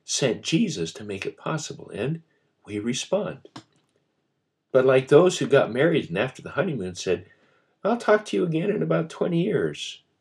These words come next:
some people never communicate with God.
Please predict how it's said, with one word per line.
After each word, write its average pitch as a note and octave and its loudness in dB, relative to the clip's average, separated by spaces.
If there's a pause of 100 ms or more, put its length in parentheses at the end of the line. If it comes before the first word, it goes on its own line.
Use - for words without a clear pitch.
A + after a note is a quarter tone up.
(880)
some G#3+ 2
people D3 2 (480)
never A2+ -2
communicate A#2 -8
with - -12
God. - -10